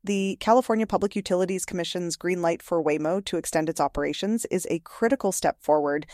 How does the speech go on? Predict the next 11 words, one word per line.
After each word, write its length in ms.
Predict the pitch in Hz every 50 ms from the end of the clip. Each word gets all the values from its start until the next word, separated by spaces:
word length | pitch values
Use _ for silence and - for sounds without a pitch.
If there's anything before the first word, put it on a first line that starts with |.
| - - - _ _
in 140 | 170 180 180
the 60 | 160
company's 440 | - 175 165 165 180 175 170 165 -
efforts 420 | - 160 - - 165 147 - - -
to 100 | - 170
scale 360 | - - - 175 175 170 175
up 200 | 175 208 - - -
its 200 | 170 160 - -
self-driving 600 | - 165 160 - - - 143 143 143 143 143 151
taxi 380 | - - - - - - - 143
service. 520 | - - 85 - - - - - - -